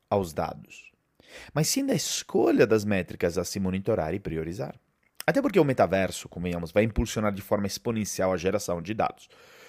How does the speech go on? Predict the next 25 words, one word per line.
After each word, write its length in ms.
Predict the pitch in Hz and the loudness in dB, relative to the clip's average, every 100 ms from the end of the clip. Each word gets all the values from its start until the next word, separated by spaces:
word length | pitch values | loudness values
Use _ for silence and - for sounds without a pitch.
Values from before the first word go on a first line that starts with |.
| - | -8
até 200 | - 87 | -2 2
o 40 | 113 | 2
ponto 300 | 90 92 - | 2 -2 -2
que 80 | |
um 60 | 90 | -4
relatório 640 | 95 92 85 - 123 123 | 0 0 0 6 8 8
da 160 | 131 123 - _ | 6 2 0 _
Credit 380 | 110 98 104 - | 0 2 2 -4
Suisse 420 | - 139 - - - - - - - | 0 0 -2 -10 -14 -20 -20 -20 0
aponta 540 | 180 - 95 98 - - _ | 0 4 2 0 -6 -16 _
que 80 | 110 | -4
a 40 | |
transição 720 | - 208 254 240 233 - 135 | 0 2 2 2 -2 0 0
para 120 | 123 117 | 4 4
o 40 | |
metaverso 420 | 113 123 117 139 | 4 2 2 4
vai 120 | 139 | 4
acelerar 500 | 127 - 156 147 131 | 4 2 2 4 4
o 80 | 143 | 2
uso 200 | 170 147 | 0 -2
de 140 | 139 135 | -2 -2
dados 540 | 104 117 135 98 95 | 2 2 2 -4 -4
em 180 | 107 120 | -2 -4
vinte 480 | 120 214 247 - 226 | -2 -2 0 0 0
vezes 640 | 127 131 127 117 - - | 0 0 0 -2 -6 -10